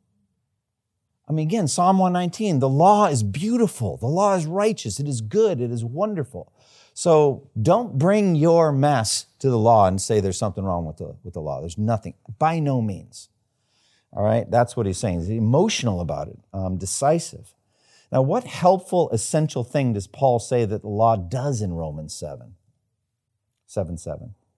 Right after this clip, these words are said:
in verse seven, verse seven, sorry. But why is that necessary, that we need to know what sin is in order to be saved? Okay, so what does that tell you about evangelism?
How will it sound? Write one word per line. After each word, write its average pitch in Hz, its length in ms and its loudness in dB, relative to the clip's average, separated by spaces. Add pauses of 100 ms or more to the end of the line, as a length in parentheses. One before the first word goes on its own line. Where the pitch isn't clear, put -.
in 82 140 -10
verse 87 260 -10
seven, 80 340 -16 (180)
verse 87 260 -12
seven, 107 320 -20
sorry. 110 240 -20 (760)
But 131 100 -4
why 170 240 4
is 156 120 0
that 143 180 2
necessary, 98 720 -6
that 98 100 -8
we 110 140 -2
need 131 200 -2
to 101 80 -8
know 107 340 2
what 107 440 0
sin 107 400 -2
is 95 460 -4
in 101 220 -4
order 98 320 -2
to 92 240 -10
be 82 180 -6
saved? 98 600 -10 (960)
Okay, 101 340 -6 (400)
so - 160 -6
what 113 80 2
does 139 80 -2
that 165 160 -2
tell 135 160 2
you 120 80 2
about 98 160 0
evangelism? 92 680 -6